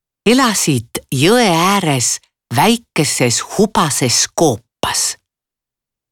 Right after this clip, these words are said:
Nad armastasid teineteist hellalt. Neile sündis poeg Kusti. Kusti aina sõi ja kasvas.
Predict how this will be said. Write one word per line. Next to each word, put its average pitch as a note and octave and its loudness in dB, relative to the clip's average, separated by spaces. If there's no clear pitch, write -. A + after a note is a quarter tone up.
Nad D3+ -2
armastasid C#3+ -2
teineteist C3 -2
hellalt. A#2+ -2
Neile F#3 2
sündis A#3 -2
poeg A3+ -4
Kusti. - -4
Kusti - 0
aina C#3+ 2
sõi C#4 0
ja - -2
kasvas. - -4